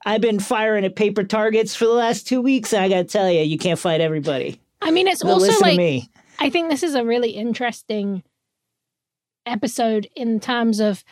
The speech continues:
Speaker 2: how it showcases the similarities, 'cause Fedra
Speaker 1: Yeah.
Speaker 2: is, is making child soldiers. That's what they're training people for. And they arguably probably arm some of those children.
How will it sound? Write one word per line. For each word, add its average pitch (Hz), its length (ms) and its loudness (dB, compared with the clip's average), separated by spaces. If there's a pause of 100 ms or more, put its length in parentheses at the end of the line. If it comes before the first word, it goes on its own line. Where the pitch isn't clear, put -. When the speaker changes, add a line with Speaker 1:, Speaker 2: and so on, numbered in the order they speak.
(200)
Speaker 2:
how 233 340 0
it 220 140 -4
showcases 233 1080 0 (280)
the 220 100 -2
similarities, 233 960 0
'cause 254 180 -2
Fedra 381 280 2
Speaker 1:
Yeah. 262 160 4
Speaker 2:
is, 208 160 -2 (160)
is 254 220 0
making 254 460 2
child 226 320 0
soldiers. 196 520 0
That's 233 260 -4
what 254 160 0
they're 247 140 -2
training 311 340 0
people 185 300 -6
for. - 300 -12 (380)
And 247 200 0
they 254 120 2
arguably 220 920 2
probably 226 500 2
arm 185 360 -2
some 208 240 0
of 214 140 -4
those 233 240 0
children. 220 560 -2